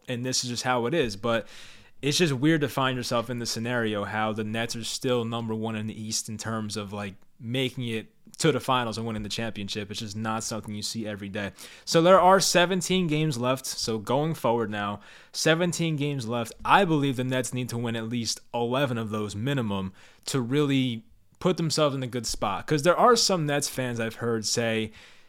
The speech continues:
they're pretty much out on the season, but if the Nets can finish out this seventeen game stretch going, like, twelve and five or even thirteen and four or something like that,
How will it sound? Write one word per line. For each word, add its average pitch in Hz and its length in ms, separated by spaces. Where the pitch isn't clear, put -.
they're 147 220
pretty 214 300
much 180 320
out 147 180
on 160 140
the 127 80
season, 170 520
but 143 240
if 147 120
the 139 80
Nets 147 240
can 147 160
finish 143 360
out 139 220
this 135 180
seventeen 139 800
game 127 280
stretch 131 480
going, 123 320
like, 120 160
twelve 123 440
and 120 140
five 120 640
or 117 80
even 117 240
thirteen 123 480
and 113 160
four 120 400
or 107 60
something 117 340
like 110 160
that, 120 340